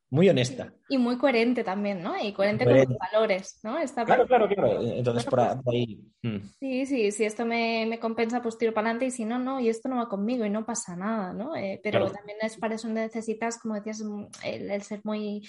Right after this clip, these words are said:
Speaker 2: muy honesto contigo mismo, ¿no? Y el poder saber lo que quieres y lo que no, el conocerte, el, eh, y el no, no querer hacer algo porque queda bien o porque el otro lo ha hecho, que, que eso
Speaker 1: Claro.
Speaker 2: me salió varias veces y es, es totalmente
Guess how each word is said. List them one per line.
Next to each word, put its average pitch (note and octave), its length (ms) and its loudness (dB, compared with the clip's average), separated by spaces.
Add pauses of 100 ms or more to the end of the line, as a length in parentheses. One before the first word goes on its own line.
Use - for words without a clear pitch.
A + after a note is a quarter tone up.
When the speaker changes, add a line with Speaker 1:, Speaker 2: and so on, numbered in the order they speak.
(160)
Speaker 2:
muy A3+ 160 0
honesto A3+ 380 -2
contigo G3 280 -6
mismo, G3+ 380 -4
¿no? B3 140 -6
Y B3 100 -4
el G3+ 100 -6
poder G3+ 260 -4
saber G3+ 380 -2 (300)
lo A3 140 0
que G#3 100 -2
quieres G#3 260 -2
y A3+ 40 2
lo A3 100 0
que G#3+ 80 -2
no, A3+ 160 0
el A#3 100 0
conocerte, A3+ 880 0
el, G3+ 240 -2
eh, E3+ 340 -2
y F#3 200 -6
el E3 320 -6
no, F#3 180 -6
no G3+ 160 -2
querer G#3+ 380 -2 (180)
hacer G#3+ 240 -2
algo G#3+ 260 2
porque A3 280 -4
queda A#3 200 2
bien C#4 200 -2
o C4+ 80 -2
porque A3+ 180 -6
el F#3+ 80 -4
otro G3 180 -6
lo F#3 80 -2
ha F#3 120 -4
hecho, F#3 320 -16
que, F#3+ 160 -12 (180)
que F#3 120 -14
eso F3+ 120 -6
Speaker 1:
Claro. G#2+ 240 2
Speaker 2:
me - 180 -20
salió F3+ 200 -10
varias F3+ 260 -6
veces F#3 300 -8
y F#3+ 80 -6
es, - 220 -14
es - 200 -12
totalmente F#3 540 -10